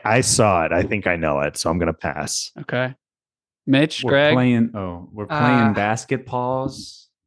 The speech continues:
Speaker 2: That's,
Speaker 1: Ooh.
Speaker 2: that's good. It's not that, but that's a good guess. Mitch,
Speaker 4: Uh,
Speaker 2: do you have a guess?
Speaker 4: Hair Jordan.
Speaker 2: That's also good,
Speaker 1: Those, those are
Speaker 2: but it
Speaker 1: both
Speaker 2: is not that.
Speaker 1: better.
Speaker 2: That, those are both
Speaker 1: Those
Speaker 2: good.
Speaker 1: are both better.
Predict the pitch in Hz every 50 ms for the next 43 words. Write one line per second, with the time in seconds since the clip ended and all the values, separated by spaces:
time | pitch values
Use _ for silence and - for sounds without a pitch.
0 | _ - - 156 180 170 165 160 151 139 131 - 117 107 92 165 175 208 214 202
1 | 170 139 196 196 196 202 214 226 220 220 180 156 - - 170 165 175 196 214 175
2 | 175 185 180 185 180 - 175 151 165 160 - - 143 139 156 147 135 139 156 165
3 | 175 185 180 - - 160 165 165 170 175 - 127 - - 165 160 170 170 175 170
4 | 180 185 185 196 185 - - - - _ _ _ _ _ _ _ _ - 170 170
5 | 170 175 175 170 170 139 113 - 139 135 139 143 147 156 160 165 175 180 170 -
6 | _ _ _ _ - 156 160 170 180 175 - - 175 160 170 190 - - 233 220
7 | 220 220 190 196 202 190 170 151 135 123 113 131 131 - - - - - - -
8 | - _ - 170 165 160 156 165 175 175 170 170 170 175 175 170 147 - 156 139
9 | 165 170 165 180 165 127 120 160 151 156 - 117 113 196 - - 160 147 156 170
10 | 175 165 170 170 180 175 196 180 165 196 196 196 185 - 175 147 131 135 120 -
11 | - 104 120 117 113 _ - 120 110 107 107 110 107 107